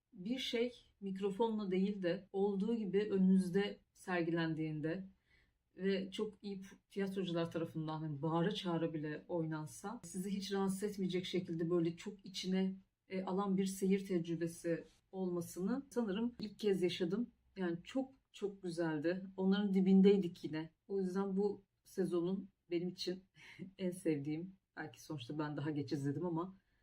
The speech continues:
en sevdiğim oyunu Öteki Venedik Taciri, Kumbaracı Elli. Ve bir sonra izlediğim değişik bir performans Hamiyet. Peki zaten müzikleriyle de grup olarak çok severim. Uzun uzun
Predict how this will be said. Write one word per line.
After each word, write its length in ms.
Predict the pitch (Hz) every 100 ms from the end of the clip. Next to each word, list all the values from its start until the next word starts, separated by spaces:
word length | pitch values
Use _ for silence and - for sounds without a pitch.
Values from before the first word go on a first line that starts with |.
| _ _ -
en 160 | 196
sevdiğim 680 | 190 - 190 - 156 185 185
oyunu 400 | 170 143 147 170 -
Öteki 320 | - 165 170
Venedik 360 | 156 143 -
Taciri, 480 | - 151 127 151 139 117
Kumbaracı 480 | - 147 147 151 160
Elli. 380 | 151 135 139 117 - -
Ve 120 | 190
bir 100 | 196
sonra 600 | 226 - 170 156 160 185 - _ -
izlediğim 680 | 156 147 139 139 165 190 -
değişik 380 | 214 190 175 -
bir 140 | 190
performans 600 | 185 156 156 156 151 170
Hamiyet. 520 | - 156 147 143 139 - - _ _
Peki 640 | 226 202 190 208 214 - 185
zaten 600 | 180 175 170 165 180 - -
müzikleriyle 720 | 156 143 - 160 156 151 143
de 220 | 143 147 -
grup 280 | 156 151 151
olarak 540 | 147 139 139 - -
çok 200 | - -
severim. 400 | - 139 135 139 - _ _ -
Uzun 240 | 147 147
uzun 400 | 135 143 139 -